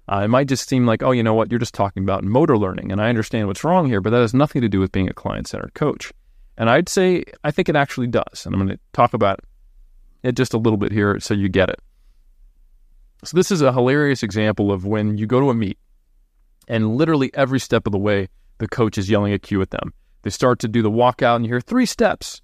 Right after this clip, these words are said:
and do a three-step walkout. And then as soon as they get set, right after they get the squat command, big breath.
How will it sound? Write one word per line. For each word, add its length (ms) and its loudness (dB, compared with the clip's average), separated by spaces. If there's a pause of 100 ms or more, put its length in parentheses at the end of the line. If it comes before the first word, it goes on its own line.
(300)
and 100 -18 (180)
do 100 -4
a 40 -4
three-step 400 -6
walkout. 480 -4 (260)
And 140 2
then 140 2
as 80 0
soon 200 2
as 80 0
they 120 0
get 180 -2
set, 300 0 (260)
right 100 4
after 140 0
they 40 -2
get 100 -2
the 60 -4
squat 320 0
command, 320 -2
big 220 0
breath. 400 0